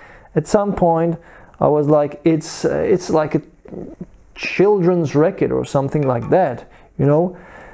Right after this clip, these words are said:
But with these records, with the design, they really, I think, nail it and really proper, nice, s-, more serious design. So guys, there you have it. This was my review. It was kind of flawless, but, you know,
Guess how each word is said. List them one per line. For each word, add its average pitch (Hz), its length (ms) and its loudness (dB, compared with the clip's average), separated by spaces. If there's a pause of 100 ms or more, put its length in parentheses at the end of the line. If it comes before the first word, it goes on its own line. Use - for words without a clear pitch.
(320)
But 139 140 4
with 214 200 4
these 208 220 4
records, 165 540 0
with 156 200 4
the 165 80 4
design, 139 520 2
they 131 120 2
really, 143 340 4
I 139 180 -2
think, 131 280 -4
nail 143 520 2
it 135 140 2
and 120 380 -8
really 151 280 4
proper, 139 580 0
nice, 127 600 -4
s-, - 200 -16
more 139 280 4
serious 123 580 0
design. 127 720 0 (240)
So 151 160 0
guys, 185 440 0 (500)
there 151 420 4
you 202 180 4
have 254 260 2
it. 139 160 2
This 147 140 0
was 165 200 2
my 190 160 2
review. 202 400 2
It 147 120 0
was 160 260 2
kind 165 320 0
of - 160 -2 (320)
flawless, 190 1120 0 (440)
but, 147 500 2
you 196 140 4
know, 185 420 0